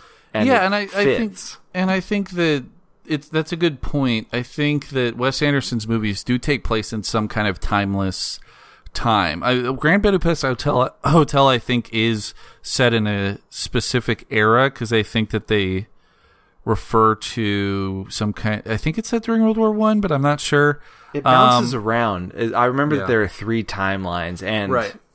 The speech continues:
Speaker 1: he does some things cinematically to convey that.
Speaker 2: But, like, Steve Zissou is, like, this weird amalgamation of modern times and the nineteen sixties and seventies.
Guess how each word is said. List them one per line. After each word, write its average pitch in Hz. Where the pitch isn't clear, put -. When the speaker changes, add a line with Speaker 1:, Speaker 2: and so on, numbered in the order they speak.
Speaker 1:
he 113
does 110
some 101
things 101
cinematically 92
to 98
convey 82
that. 76
Speaker 2:
But, 156
like, 165
Steve 220
Zissou 117
is, 113
like, 117
this 123
weird 135
amalgamation 117
of 95
modern 107
times 101
and 101
the 98
nineteen 98
sixties 101
and 90
seventies. -